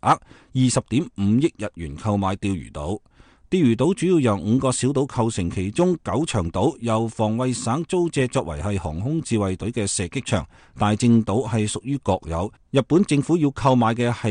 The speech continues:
魚釣島、南小島以及係北小島。之前曾經有媒體報道，日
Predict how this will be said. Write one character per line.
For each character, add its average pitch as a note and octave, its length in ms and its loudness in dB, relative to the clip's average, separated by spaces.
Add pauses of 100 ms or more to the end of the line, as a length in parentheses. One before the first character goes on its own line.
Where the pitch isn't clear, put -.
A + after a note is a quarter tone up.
魚 E2 240 -6
釣 A#2 220 4
島、 G#2 300 2
南 F2 300 -6
小 A#2+ 140 -2
島 B2 260 0
以 A#2 80 -6
及 - 20 -8
係 G2 340 -4
北 B2 100 -2
小 - 200 -8
島。 E2 300 -6 (160)
之 D3 140 0
前 F#2 180 -2
曾 G2+ 140 -4
經 C#3+ 180 -2
有 A#2+ 140 2
媒 G2 240 0
體 G#2+ 120 -4
報 C3+ 280 0
道， C3 220 4
日 B2+ 80 -4